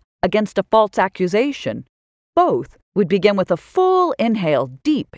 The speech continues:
into the base of the lungs. And interestingly, our breath behaves differently when our thoughts are not well connected before we begin to speak.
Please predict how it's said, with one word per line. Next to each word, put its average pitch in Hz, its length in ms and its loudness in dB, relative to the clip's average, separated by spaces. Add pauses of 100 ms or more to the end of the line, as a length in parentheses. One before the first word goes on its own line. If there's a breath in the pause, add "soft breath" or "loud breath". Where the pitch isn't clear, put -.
into 208 220 -4
the 160 100 -2
base 170 380 -2
of 139 80 -6
the 143 100 -4
lungs. - 480 -6 (560)
And 190 220 0
interestingly, 160 920 0 (460 soft breath)
our 240 260 4
breath 339 340 0
behaves 262 440 0
differently 147 540 -2
when 165 200 -2
our 165 220 0
thoughts - 440 -4
are 156 120 0
not 208 340 0
well 147 220 2
connected 131 640 -6
before 165 400 0
we 139 140 -4
begin 135 320 -4
to 156 100 -14
speak. - 500 -6